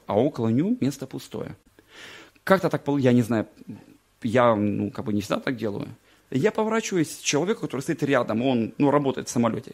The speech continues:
Нет, э, стюардесса-то она, а он кто? Стюард. Че-то мне не нравится слово стюард, ладно. Вот. И я вот так поворачиваюсь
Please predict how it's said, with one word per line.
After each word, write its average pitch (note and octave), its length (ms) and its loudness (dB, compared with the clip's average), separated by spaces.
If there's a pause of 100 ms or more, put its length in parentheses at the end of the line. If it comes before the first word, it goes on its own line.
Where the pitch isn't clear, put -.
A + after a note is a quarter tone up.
Нет, G#2+ 200 -4
э, - 120 -12 (160)
стюардесса-то C3+ 760 2
она, E3 240 2
а C3+ 60 6
он E3+ 240 4
кто? G#2+ 320 0 (600)
Стюард. A2 520 -2
Че-то - 200 -2
мне B2 60 4
не A#2+ 60 2
нравится G#2+ 280 -4
слово G#2 240 -6
стюард, - 320 -8
ладно. A2+ 260 2 (1120)
Вот. A#2+ 320 6 (300)
И D3+ 80 8
я G#3+ 100 12
вот A#3+ 80 10
так A#3+ 160 6
поворачиваюсь F3 880 8